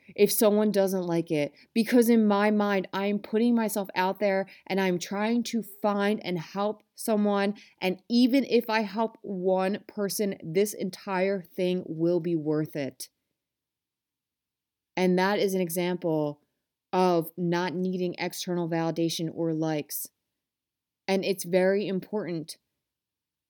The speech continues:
to find that. So when you post something, think about why you are posting it. Is it because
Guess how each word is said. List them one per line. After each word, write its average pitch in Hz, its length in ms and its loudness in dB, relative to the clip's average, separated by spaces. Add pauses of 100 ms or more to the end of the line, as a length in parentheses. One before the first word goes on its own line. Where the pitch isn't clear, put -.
(680)
to 214 180 0
find 190 480 2
that. 147 300 -4
So 208 180 2
when 196 260 2
you 202 140 -2
post 202 360 -2
something, 156 560 -4 (800)
think 214 160 4
about 220 360 0
why 175 320 2
you 196 220 0
are 185 100 2
posting 175 560 -4
it. 139 200 -6 (600)
Is 208 200 10
it 233 120 2
because 190 520 0